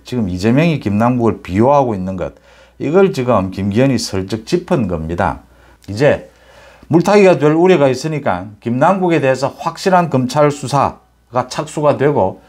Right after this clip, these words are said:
검찰이 영장을 발부받아서 김남국의 이 자금 흐름을 모두 보게 되면 그 이후에는 국회의원 전원에 대한 전수조사 이야기가 본격적으로 터져 나올 수밖에 없습니다.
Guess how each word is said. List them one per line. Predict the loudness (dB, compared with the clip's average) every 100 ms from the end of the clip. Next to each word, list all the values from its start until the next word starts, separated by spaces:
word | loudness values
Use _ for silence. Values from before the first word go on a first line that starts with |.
| _
검찰이 | -4 -2 2 2 4
영장을 | 2 4 2 4
발부받아서 | 2 0 0 2 2 2 -2 -2 -14 _ _ _
김남국의 | -2 2 0 0 0 0
이 | 0
자금 | 0 0
흐름을 | 0 0 2 2
모두 | 2 0 0
보게 | 0 2 2
되면 | 2 2 2 0 -8 _
그 | 0 0
이후에는 | 2 0 2 2 2 -2 -10 -20 -20 -20 -20 _
국회의원 | -4 -4 2 4 6 4 2 0
전원에 | 0 4 4 4
대한 | 4 2 0
전수조사 | -2 -2 -2 -2 -2 -2 -4
이야기가 | 0 2 2 2 0 0
본격적으로 | -2 0 2 0 0 2 0
터져 | -2 0 2
나올 | 4 2
수밖에 | 0 -2 -2 -4
없습니다. | -8 -6 -6 -6 -10